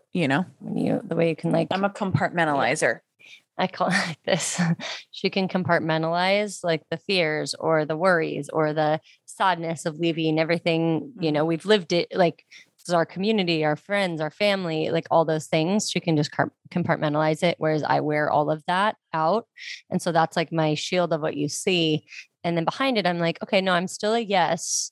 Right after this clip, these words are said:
Speaker 2: because, like, I know the universe put this into our lives. And there's a lot of, so many moving parts that if it actually aligns, that is a huge universe sign that, like,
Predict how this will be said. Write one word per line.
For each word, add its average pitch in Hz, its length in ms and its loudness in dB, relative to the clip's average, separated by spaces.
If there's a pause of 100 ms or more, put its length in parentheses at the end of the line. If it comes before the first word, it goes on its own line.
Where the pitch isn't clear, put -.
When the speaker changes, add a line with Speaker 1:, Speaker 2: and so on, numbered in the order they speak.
(140)
Speaker 2:
because, 185 260 2
like, 180 140 0
I 170 80 2
know 185 200 2
the 175 120 -2
universe 170 360 0
put - 220 -2
this 170 180 0
into 180 220 -2
our 170 100 4
lives. 165 380 -2
And 175 100 -2
there's 160 140 0
a 165 60 2
lot 160 280 2
of, 156 160 -2
so - 220 0
many 185 160 2
moving 170 260 0
parts 196 300 0
that 170 120 0
if - 120 0
it - 160 -4
actually 180 400 0
aligns, 165 760 0 (420)
that 180 80 2
is 175 100 0
a 170 60 4
huge 175 340 -2
universe 156 380 0
sign 165 300 2
that, - 140 0
like, 147 320 0